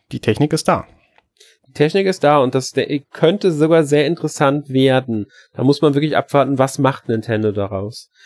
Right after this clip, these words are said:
Speaker 2: Ich meine, am sechzehnten Oktober erscheint das ganze Ding, dann werden wir erstmal erfahren, wie gut es am Ende wirklich auch funktioniert, außerhalb von einem Trailer.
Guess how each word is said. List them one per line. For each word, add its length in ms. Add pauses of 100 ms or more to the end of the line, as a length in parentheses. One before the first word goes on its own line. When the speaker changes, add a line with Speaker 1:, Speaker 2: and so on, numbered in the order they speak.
(140)
Speaker 2:
Ich 100
meine, 140
am 80
sechzehnten 340
Oktober 320
erscheint 320
das 120
ganze 300
Ding, 200
dann 160
werden 220
wir 80
erstmal 280
erfahren, 340
wie 80
gut 220
es 120
am 100
Ende 240
wirklich 260
auch 100
funktioniert, 680
außerhalb 360
von 120
einem 120
Trailer. 400